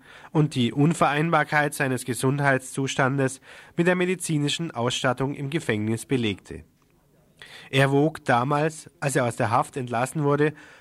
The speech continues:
fünfundvierzig Kilo bei einer Körpergröße von ein Meter fünfundsiebzig. Nach Monaten der Krankenhauspflege fand er ein empfindliches Gleichgewicht wieder. Er musste dort auch mehrere Operationen über sich ergehen lassen,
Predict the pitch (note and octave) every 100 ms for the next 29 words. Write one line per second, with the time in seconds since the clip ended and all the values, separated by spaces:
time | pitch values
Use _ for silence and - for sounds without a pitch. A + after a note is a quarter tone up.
0 | - E3+ F3 F#3+ F3+ F3+ - F3 - G3
1 | D3+ G#2+ G#2+ A2 G#2+ G#2+ - A#2+ A2+ C3+
2 | - C#3 C3 C#3+ - - - D3+ D3+ C3
3 | A#2+ A#2+ A#2+ C#3 - A2+ B2+ C#3 F#2 -
4 | - E2 - _ _ _ _ _ - -
5 | - - - A2+ G#2 C3 D3+ D#3+ E3 E3+
6 | D#3 C#3+ C#3 D#3 F#3 G#3 F#3 F3 F3+ -
7 | F3+ F#3 F#3 - D3 D3+ C#3 B2+ B2+ A#2
8 | B2 B2+ A#2+ F3 F3 F3+ E3 D#3+ - C#3+
9 | D#3 - E3+ E3 - F3 F3+ B2 G2 _
10 | _ - - - - - - _ _ _
11 | _ _ - C3 C#3+ D3 F#3 F#3 F#3 E3+
12 | F3 E3+ E3 F3 E3+ D3+ D#3 E3+ E3+ -
13 | F#3+ G#3 D#3 C#3 C#3+ C3+ B2+ B2+ C3 D3+
14 | C3+ C#3+ F3 F3